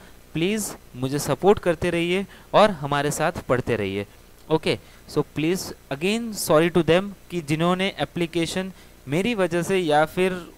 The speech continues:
कोई भी दिक्कत आने की वजह से वो लोग नहीं फिलअप कर पाए या फिर मैं उनका application नहीं फिलअप कर पाया।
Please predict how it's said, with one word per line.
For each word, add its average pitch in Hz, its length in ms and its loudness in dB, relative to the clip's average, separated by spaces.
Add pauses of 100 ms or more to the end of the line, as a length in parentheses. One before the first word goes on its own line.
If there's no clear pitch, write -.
(220)
कोई 208 220 6
भी 220 120 0
दिक्कत 180 400 -2
आने 165 200 -2
की 170 140 -4
वजह 160 280 0
से 185 200 -2
वो 160 200 2
लोग 151 180 2
नहीं 147 260 -4
फिलअप 165 320 -2
कर 156 160 0
पाए 160 220 2
या 151 200 2
फिर 170 180 -2
मैं 156 260 -2
उनका 175 300 -2
application 165 520 -4
नहीं 135 180 -4
फिलअप 127 300 -2
कर 113 120 0
पाया। 107 300 0